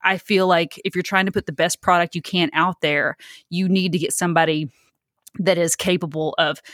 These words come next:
carrying it that way. And he should be a novelty. I'm not saying they need to can him.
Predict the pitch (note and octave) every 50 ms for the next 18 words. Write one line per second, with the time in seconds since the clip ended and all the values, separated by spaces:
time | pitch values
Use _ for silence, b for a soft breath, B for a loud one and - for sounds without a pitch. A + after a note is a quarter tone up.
0 | B B B B B - - - A3 G3 F3+ F3 E3 E3 D3+ D#3 D3+ - D#3+ C3
1 | - E3+ D3 D3 - - - C#4+ F#4 F4 D#4+ D4+ C#4 C4 - B B B B B
2 | D4+ F4 F4 - F#4 D4+ D#4+ D#4 C4 G#3+ G#3 G#3 A3+ C#4 C4+ B3 G#3 - - E3+
3 | - - A3 C#4 F4 D#4+ - E4 D#4 C#4+ C#4 B3 B3 A3 G3+ - - - F#3 F3+
4 | F#3+ G3 G#3 A#3+ C4+ C#4 C#4+